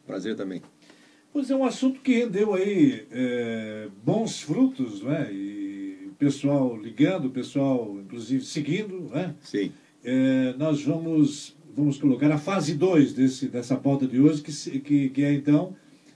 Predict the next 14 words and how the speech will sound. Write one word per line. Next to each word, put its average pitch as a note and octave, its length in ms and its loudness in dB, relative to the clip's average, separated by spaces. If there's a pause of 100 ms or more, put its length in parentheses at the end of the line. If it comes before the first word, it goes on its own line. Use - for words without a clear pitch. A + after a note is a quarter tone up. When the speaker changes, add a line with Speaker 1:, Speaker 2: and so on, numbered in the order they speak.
(160)
Speaker 2:
é, B2 280 0
responsabilidade, D3 1120 2
é, D#3 720 2
não, D3 140 2
como A#2 160 -4
é C3 60 0
que C3+ 100 0
é? G#2+ 480 0
Speaker 1:
Obediência A#2+ 540 0
versus A#2 260 0
Speaker 2:
Obediência, E3+ 300 4
Speaker 1:
responsabilidade. D#3 400 4
Speaker 2:
obediência F3 340 2
versus D3 580 2